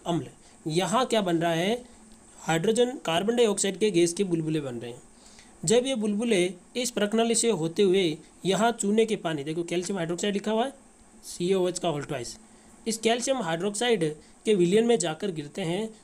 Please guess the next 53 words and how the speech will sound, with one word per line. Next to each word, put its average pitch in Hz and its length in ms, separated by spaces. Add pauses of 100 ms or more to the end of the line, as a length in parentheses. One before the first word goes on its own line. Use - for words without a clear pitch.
(120)
तो 190 80
चूने 190 340
का 214 100
जो 175 160
पानी 196 340
है 196 60
वो 175 120
प्रणाली 175 380
में 170 80
वो 156 60
कैसा 165 300
हो 165 100
जाता 165 260
है? 180 240 (340)
दूधिया 156 460
हो 123 120
जाता - 280
है। - 100 (540)
तो 208 80
ये 254 220
इसका 226 220
एक 190 180 (420)
प्रयोग 147 300
था। - 160 (460)
I 190 120
hope 254 220
ये 254 100
टॉपिक 208 360
बहुत 156 260
ही 254 40
इंपॉर्टेंट 214 360
टॉपिक 196 220
था 202 180 (320)
और 214 140
आपको 196 260
अच्छे 180 220
से 196 120
समझ 160 260
में 196 100
आ 147 200
गया 147 180
होगा। 123 240 (440)
नेक्स्ट 226 280
क्लास 214 300
में 220 60
हम 196 100
पढ़ेंगे 190 380 (340)
अम्ल 240 240
और 196 220
क्षारक 170 360
की 196 140
परस्पर 180 480 (280)
अभिक्रिया। 123 440